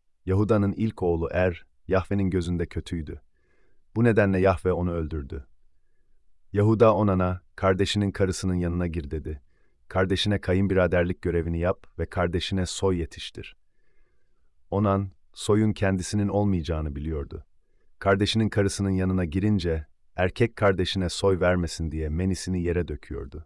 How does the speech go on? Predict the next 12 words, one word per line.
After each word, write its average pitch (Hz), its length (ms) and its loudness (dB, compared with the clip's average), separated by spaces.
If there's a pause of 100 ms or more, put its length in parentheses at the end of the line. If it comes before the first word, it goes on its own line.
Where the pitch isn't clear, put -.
(160)
Yaptığı 104 440 2
şey 117 320 4
Yahve'nin 98 500 2
gözünde 90 380 0
kötüydü 82 720 -8
ve 82 60 -4
onu 98 240 -2
da 92 60 0
öldürdü. 71 640 -6 (1080)
Yahuda 107 320 4
gelini 107 340 2
Tamar'a, 98 560 0